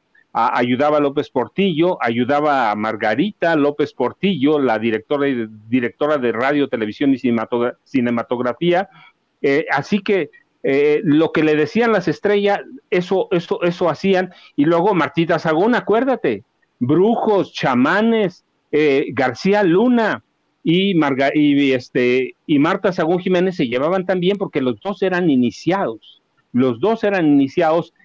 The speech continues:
eran iluminados. Este, Luis Echeverría se sentía un iluminado que tenía que trascender no solo en México,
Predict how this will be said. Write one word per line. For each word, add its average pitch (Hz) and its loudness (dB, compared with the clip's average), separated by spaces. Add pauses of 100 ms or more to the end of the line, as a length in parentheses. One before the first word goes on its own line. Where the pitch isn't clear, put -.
(100)
eran 202 2
iluminados. 143 2 (380)
Este, 139 0
Luis 180 0
Echeverría 170 -2
se 156 -8
sentía 139 -4
un 202 0
iluminado 139 2
que 143 -8
tenía 135 0
que 185 -4
trascender 135 -2 (320)
no 190 4
solo 240 0
en 143 4
México, 175 -2